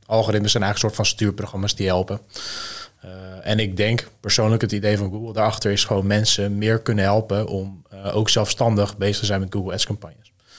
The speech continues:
Dus ik zie de laatste jaren, en ik verwacht ook de komende jaren, daar nog een ontwikkelingsslag in. Dat er steeds meer op automatiseringsgebied gaat komen en dat je vanuit daar,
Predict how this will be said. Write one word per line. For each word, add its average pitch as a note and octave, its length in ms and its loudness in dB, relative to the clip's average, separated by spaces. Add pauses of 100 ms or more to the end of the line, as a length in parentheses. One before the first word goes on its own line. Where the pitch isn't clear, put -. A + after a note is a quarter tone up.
(400)
Dus G#2 180 2
ik G#2+ 240 -2 (160)
zie A#2 320 2
de A2 60 2
laatste A2 400 2
jaren, A#2 480 2
en F#2+ 160 2
ik G2 100 0
verwacht G#2 360 0
ook F#2+ 140 0
de - 80 -12
komende G#2+ 360 0
jaren, G2+ 340 0
daar G2 180 2
nog G2 160 0
een G2+ 60 -6
ontwikkelingsslag G2+ 680 0
in. B2+ 200 0 (460)
Dat F2+ 180 -4
er - 80 -2
steeds G#2+ 340 2
meer G2+ 240 4
op F#2+ 100 0
automatiseringsgebied G2+ 1000 0
gaat - 140 -4
komen G2+ 320 2
en F#2 60 -2
dat F2+ 140 0
je G2+ 60 -4
vanuit F#2 320 -2
daar, G#2 440 0